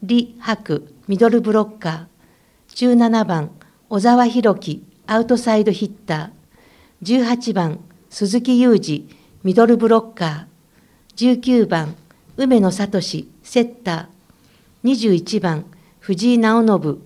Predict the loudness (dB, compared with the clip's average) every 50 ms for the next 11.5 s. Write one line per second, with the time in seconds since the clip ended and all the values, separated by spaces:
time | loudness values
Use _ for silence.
0 | -20 _ -10 -4 0 0 0 0 -4 -10 -8 -8 -8 -8 -10 -16 _ _ _ _
1 | _ _ _ _ _ _ _ _ -12 -2 2 4 4 4 4 4 4 4 4 4
2 | 2 2 0 0 0 0 0 0 0 0 0 -2 -2 -2 -2 0 0 0 0 0
3 | 0 0 0 0 -2 -4 -8 -10 -10 -12 -14 _ _ _ _ _ _ _ _ _
4 | _ _ -2 0 2 2 2 2 0 -2 -4 -4 -6 -10 -14 -20 _ _ _ _
5 | -8 -4 -2 2 2 4 4 2 0 0 0 0 0 0 -2 -6 -6 -2 0 0
6 | 0 0 -4 -8 -10 -16 -20 _ _ _ _ _ _ _ _ _ _ _ -4 -2
7 | 0 0 2 2 2 2 2 0 -4 -4 -6 -8 -12 _ _ _ _ _ _ _
8 | -4 0 2 4 4 4 4 2 0 -2 0 0 0 0 -2 -6 -10 -20 _ _
9 | _ _ _ _ _ _ _ _ _ _ _ _ _ _ _ _ _ _ _ _
10 | _ _ _ -6 -4 0 2 2 4 4 4 2 0 2 2 4 4 4 4 2
11 | 2 0 -2 -2 0 0 0 0 -2